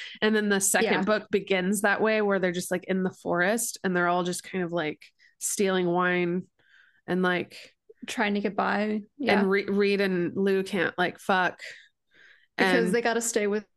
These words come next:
Speaker 2: within
Speaker 1: they gotta
Speaker 2: her,
Speaker 1: stay with the
Speaker 2: like,
Speaker 1: group, yeah. <laughs>
Speaker 2: wards, and they're like, "We're not gonna fuck where you can hear us."
Speaker 1: Yeah, and then it's Ansel's
Speaker 2: Okay,
Speaker 1: birthday,
Speaker 2: yeah.
Speaker 1: so Lou steals some wine.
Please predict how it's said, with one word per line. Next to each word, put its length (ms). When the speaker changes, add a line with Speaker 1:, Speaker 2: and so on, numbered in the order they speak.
Speaker 2:
within 240
Speaker 1:
they 60
gotta 180
Speaker 2:
her, 80
Speaker 1:
stay 120
with 120
the 100
Speaker 2:
like, 60
Speaker 1:
group, 340
yeah. 260
<laughs> 140
Speaker 2:
wards, 800
and 320
they're 140
like, 180
"We're 100
not 120
gonna 160
fuck 280
where 80
you 160
can 180
hear 260
us." 320
Speaker 1:
Yeah, 460
and 160
then 100
it's 320
Ansel's 440
Speaker 2:
Okay, 60
Speaker 1:
birthday, 500
Speaker 2:
yeah. 40
Speaker 1:
so 240
Lou 220
steals 380
some 160
wine. 500